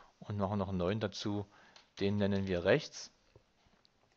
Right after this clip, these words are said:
Und jetzt tun wir noch die Parameter wieder einschalten, damit wir die auch sehen und die entsprechend zuordnen können. Hier muss noch aufpassen, die Linie habe ich vorhin mit erwischt, die sollte ich nochmal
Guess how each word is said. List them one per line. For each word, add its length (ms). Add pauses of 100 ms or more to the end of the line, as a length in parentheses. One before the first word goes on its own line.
(840)
Und 180
jetzt 160
tun 300
wir 40
noch 140
die 100
Parameter 380
wieder 200
einschalten, 480
damit 180
wir 100
die 160
auch 100
sehen 440 (360)
und 140
die 60
entsprechend 360
zuordnen 440
können. 240 (4000)
Hier 100
muss 100
noch 140
aufpassen, 380
die 80
Linie 240
habe 100
ich 60
vorhin 200
mit 120
erwischt, 340
die 60
sollte 180
ich 100
nochmal 260